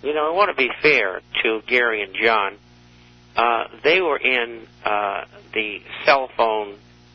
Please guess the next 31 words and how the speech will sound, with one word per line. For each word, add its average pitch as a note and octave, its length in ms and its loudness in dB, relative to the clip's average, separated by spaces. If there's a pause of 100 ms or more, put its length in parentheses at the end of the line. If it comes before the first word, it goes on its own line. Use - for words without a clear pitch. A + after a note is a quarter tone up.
(1160)
I'll A2 120 0
call B2 300 0
it F#2+ 80 -10 (140)
situation, G#2+ 760 0 (380)
at A2+ 140 -2
the - 60 -6
beginning. G#2 480 -4 (1040)
And A2 300 0
for A2+ 100 -4
the A2 100 -4
people D3+ 340 0
they A#2 120 4
got A#2+ 240 0
involved A2 560 0
who A2+ 160 -2
were G#2 100 0
their G2+ 220 -2
subscribers, G2+ 640 0 (100)
Gary A#2 260 2
had G#2 120 -6
about F#2+ 280 -4 (580)
twenty A2+ 280 -4
thousand G#2 540 -4
subscribers. F#2+ 600 -2 (460)
They A#2+ 400 0 (320)
and A2+ 320 0 (180)
their A2+ 240 4
subscribers G2 640 0 (460)
who D3 140 2
got B2+ 200 0
involved G2+ 580 0